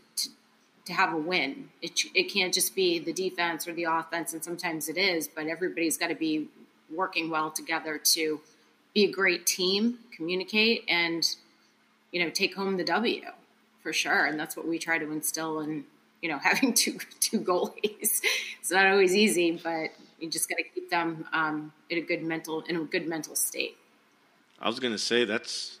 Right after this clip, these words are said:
Speaker 2: that's a great point you bring up there, Easy E, is, is the, is it, is it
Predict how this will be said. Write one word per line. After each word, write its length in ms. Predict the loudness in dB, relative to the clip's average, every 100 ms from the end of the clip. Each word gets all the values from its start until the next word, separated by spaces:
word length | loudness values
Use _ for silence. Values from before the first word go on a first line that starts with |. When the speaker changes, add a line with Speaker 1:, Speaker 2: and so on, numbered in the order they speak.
| -10
Speaker 2:
that's 180 | -6 -4
a 80 | -6
great 480 | -6 0 2 2 -2
point 200 | -6 -6
you 60 |
bring 260 | -6 -4 -2
up 200 | -2 -4
there, 240 | -2 0
Easy 280 | 0 -4 -6
E, 400 | -6 -4 -4 -4
is, 280 | -6 -8 -12
is 380 | -6 -6 -6 -8
the, 440 | -8 -6 -8 -12 -16 _ _ _ _ _ _ _
is 160 | -4 -4
it, 100 | -6 -10
is 180 | -8
it 120 | -8